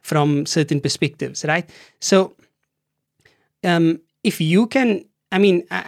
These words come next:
and I think we've spoken about this before to the person who sent the question,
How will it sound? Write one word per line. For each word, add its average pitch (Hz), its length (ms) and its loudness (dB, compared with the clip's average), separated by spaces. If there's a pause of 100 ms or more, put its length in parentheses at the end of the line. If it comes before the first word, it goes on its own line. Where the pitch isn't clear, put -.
and 170 180 -4
I 170 60 0
think 196 400 0
we've 165 200 0
spoken 190 340 2
about 160 260 0
this - 160 -6
before 147 480 0 (520)
to 160 80 -6
the 143 100 -4
person 165 320 0
who 156 60 2
sent 156 280 0
the 156 80 -10
question, 147 520 -2